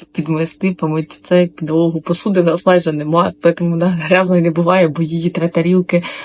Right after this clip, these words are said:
глибоких, три тарілки мілких і дві каструлі. <laughs> Там, в принципі, нема в чому сильно мить.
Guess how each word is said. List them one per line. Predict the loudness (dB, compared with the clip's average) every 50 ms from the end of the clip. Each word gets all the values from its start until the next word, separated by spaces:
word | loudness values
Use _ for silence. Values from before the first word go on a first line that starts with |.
| -18 -10 -2
глибоких, | 0 0 0 0 -4 -4 -4 -6 -6
три | -6 -8 -10 -6
тарілки | -4 0 0 0 0 0 2 4 4
мілких | 4 4 2 0 0 -2 -2 -2 -2
і | -2
дві | 0 0 -2 0
каструлі. | -2 -4 -6 -4 -8 -4 -2 -2 0 0 -2 -2
<laughs> | -2 -2 -2 0 0 -2 -2 -2 -6 -12 -14 -14 -14 -4 -2
Там, | -2 -2 -2
в | -6 -10 _ -8
принципі, | -6 -4 -4 -4 -4 -6 -8 -6 -6 -6
нема | -6 -4 -2 -2 -2 -2
в | -4 -6 -8 -10 -10 -6
чому | -4 -2 -2 -2 -4 -4 -6 -8 -8 -8 -12 -12 -14 -16 -18 _
сильно | _ -8 -4 -4 -4 -2 -4 -4 -4 -6
мить. | -6 -8 -10 -12 -16